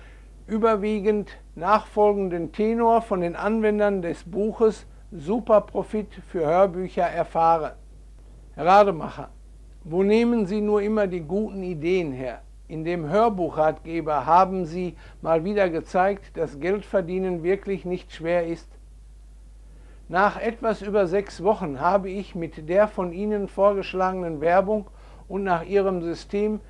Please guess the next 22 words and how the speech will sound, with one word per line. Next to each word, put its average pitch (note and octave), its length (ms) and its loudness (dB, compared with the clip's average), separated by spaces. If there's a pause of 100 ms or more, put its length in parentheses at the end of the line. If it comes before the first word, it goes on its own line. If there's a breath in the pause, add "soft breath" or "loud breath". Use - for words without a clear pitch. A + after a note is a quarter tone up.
(360 soft breath)
den E3 160 -4
ersten F#3+ 500 -4
Auftrag, F3+ 680 2 (500)
ein D#3 240 -4
Hörbuch F#3 420 4
zu - 180 -2
erstellen, F3 640 -2 (120)
erhalten. D#3 640 2 (300)
Das D3+ 260 -6
Gute A3+ 300 -4
daran G3+ 360 4
ist, G#3+ 220 -4 (340 soft breath)
dass E3 180 -4
ich F3+ 160 -6
mit F3+ 200 -4
einem F3+ 340 -2
fünfzehn G#3+ 680 -2 (400 soft breath)
Euro A3 380 6
Mikrofon G#3+ 720 0
meiner F3 300 2
alten F3 440 0
Computerkiste G#3 1200 -2